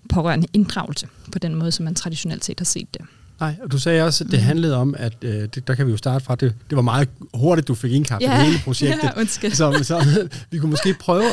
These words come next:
Speaker 2: at, at, at, at sige, at I vil skabe viden. Findes der ikke tilstrækkeligt
Speaker 1: Jo.
Speaker 2: meget viden på området, hverken i Danmark eller i udlandet?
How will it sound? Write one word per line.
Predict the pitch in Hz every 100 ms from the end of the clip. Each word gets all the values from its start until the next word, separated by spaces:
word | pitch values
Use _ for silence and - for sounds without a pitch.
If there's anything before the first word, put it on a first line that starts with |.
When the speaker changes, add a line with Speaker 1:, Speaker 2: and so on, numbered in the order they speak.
| -
Speaker 2:
at, | 151
at, | 147 151
at, | - 135
at | -
sige, | 143 165
at |
I | 151
vil | 147
skabe | 151 139 123
viden. | 143 156
Findes | 139 185 254 -
der | 143
ikke | 147 - - - _
tilstrækkeligt | - 185 139 143
Speaker 1:
Jo. | 147
Speaker 2:
meget | 131 135
viden | 143
på | 131 127
området, | 131 127 123
hverken | 135 139
i | 147
Danmark | 151 156 196 190
eller | 165 139
i | 160
udlandet? | 165 151 120